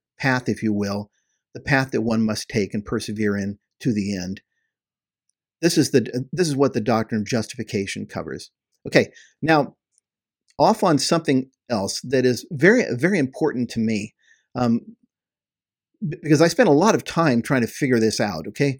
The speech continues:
When we look at the various ways in which the call of the gospel is expressed in the New Testament, I think we find support for the Catholic conception of salvation as faith and obedience persevered in, all of that. Okay, you read the New Testament,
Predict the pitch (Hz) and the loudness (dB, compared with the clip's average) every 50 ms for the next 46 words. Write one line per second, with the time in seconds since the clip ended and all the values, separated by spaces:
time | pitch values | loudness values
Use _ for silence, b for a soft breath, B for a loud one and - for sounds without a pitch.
0 | _ - - 139 135 143 165 170 175 202 277 277 277 - - 143 110 104 131 135 | _ -6 -2 0 2 2 4 4 4 2 0 -2 -2 -2 -2 -4 -2 2 2 2
1 | 135 135 135 127 - 120 117 117 113 113 117 107 120 113 117 123 - - - - | 4 2 0 -2 -2 -2 0 2 2 2 2 0 0 0 -2 -2 -4 -6 -12 -10
2 | - - 120 117 123 113 120 110 101 107 104 107 - - 151 139 123 113 117 - | -6 -2 0 0 0 0 -2 -2 -2 -2 -4 -4 -4 -2 -2 -2 -2 -2 -6 -10
3 | - - - 120 123 - - 131 123 123 127 135 135 131 - 139 143 - - 175 | -8 -2 -2 -2 -2 0 -2 -2 -2 0 0 0 -2 0 -2 -4 -4 -2 -4 -2
4 | 170 185 196 202 _ _ _ _ _ _ _ _ _ _ _ _ _ _ _ _ | -2 -2 -4 -6 _ _ _ _ _ _ _ _ _ _ _ _ _ _ _ _
5 | _ _ _ _ _ _ _ _ _ _ - 151 151 208 214 226 220 - - 170 | _ _ _ _ _ _ _ _ _ _ -2 4 4 4 6 6 4 2 4 2
6 | 156 143 - - 160 - - - - 160 156 151 104 - - 139 113 120 - - | 2 2 0 0 -4 -4 -6 -4 0 2 4 4 4 2 -2 -4 -4 -4 -4 -2
7 | 131 123 - - 113 - 127 113 - - 131 117 - - 123 110 - - - 113 | -2 -2 -2 -2 -8 -6 -4 -6 -2 0 -2 -2 -2 -2 -6 -4 -4 -2 -2 0
8 | 110 101 113 107 110 107 - - 110 104 101 b b b b - 110 - - - | 0 0 0 0 0 0 -2 -2 -4 -4 -4 b b b b -12 -10 -10 -10 -2
9 | - 143 127 123 120 - - _ _ _ - 135 123 117 110 117 107 95 113 120 | 2 4 4 4 2 0 -4 _ _ _ -6 -2 0 0 0 0 -2 0 0 0
10 | 123 120 120 117 117 - _ - - 110 104 - 104 107 107 101 104 98 104 101 | 2 2 2 0 -2 -4 _ -4 -4 -4 -2 -4 -4 -2 0 -2 0 -2 -2 -6
11 | 104 - - 101 104 101 101 95 90 - 170 - - b b b b b b b | -6 -8 -8 -6 -6 -6 -6 -6 -8 -8 -10 -12 -16 b b b b b b b
12 | b - 160 143 131 131 b b b b b - 135 131 123 180 247 285 247 247 | b 2 4 4 4 2 b b b b b -2 -2 4 4 6 4 6 4 4
13 | 220 196 170 - - - 151 139 131 - - 113 92 90 90 - | 4 4 2 0 0 0 0 0 0 -2 -4 -4 -4 -4 -6 -10